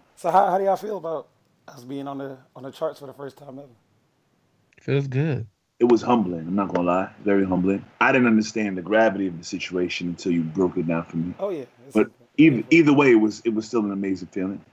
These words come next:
Speaker 3: I'm hoping that, um, we have a lot of new listeners. I hope that they enjoy the episode.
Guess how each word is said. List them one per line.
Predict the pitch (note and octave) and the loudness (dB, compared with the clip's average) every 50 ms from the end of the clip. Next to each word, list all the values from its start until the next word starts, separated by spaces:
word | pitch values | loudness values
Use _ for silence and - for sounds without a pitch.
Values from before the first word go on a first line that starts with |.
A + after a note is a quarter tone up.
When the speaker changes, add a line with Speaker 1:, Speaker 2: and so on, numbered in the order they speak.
| _ _ _ _ _ _ _ _ - | _ _ _ _ _ _ _ _ -2
Speaker 3:
I'm | A2 A#2 A2+ | 0 0 2
hoping | A#2 - - - A2 G#2 F#2+ F#2+ | 4 2 2 2 0 -2 -2 -4
that, | F#2+ F#2 F2+ | -4 -6 -6
um, | F2+ F2 F2 E2 E2 D#2+ D#2+ _ _ _ _ _ _ _ _ _ _ _ _ _ _ _ _ _ _ _ _ _ - | -6 -6 -8 -8 -10 -14 -16 _ _ _ _ _ _ _ _ _ _ _ _ _ _ _ _ _ _ _ _ _ -2
we | G2+ G#2+ A2+ | 2 2 2
have | F#2+ | 2
a | G2+ | 2
lot | G#2 G2+ F#2 | 0 -2 -2
of | F#2 | -2
new | G2 G2+ G2 | -2 0 2
listeners. | G2 F#2+ - - G#2 F#2+ G2+ G2+ F#2+ - - - _ _ _ _ _ _ _ _ _ | 2 2 0 -2 -6 -6 -6 -8 -10 -12 -16 -20 _ _ _ _ _ _ _ _ _
I | - F#2+ | -6 -6
hope | G2 E2+ D2+ | -4 -4 -2
that | F2+ F2+ F2 E2+ - | -2 -2 -2 -2 -2
they | - F2+ F2+ | -2 -2 0
enjoy | E2+ D#2+ E2+ F#2 F2 F2 | -2 -2 -2 -2 0 2
the | F2 F2+ | 2 2
episode. | F2+ D#2+ - F#2 F2 - - F#2 F2+ F2+ F#2 F#2+ | 2 0 -2 -6 -6 -4 -4 -4 -4 -4 -6 -8